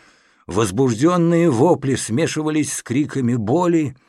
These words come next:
автоматными очередями, взрывами гранат, реактивных и орудийных снарядов. Десятки миллионов солдат,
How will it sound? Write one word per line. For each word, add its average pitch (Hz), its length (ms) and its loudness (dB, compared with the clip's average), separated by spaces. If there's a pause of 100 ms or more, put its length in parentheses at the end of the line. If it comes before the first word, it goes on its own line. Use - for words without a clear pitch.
(340)
автоматными 135 800 0
очередями, 147 840 0
взрывами 123 560 0
гранат, 127 600 0 (360)
реактивных 117 920 0 (160)
и 117 120 0
орудийных 104 640 0
снарядов. 113 760 -4 (600)
Десятки 131 580 -4
миллионов 143 540 0
солдат, 131 800 -2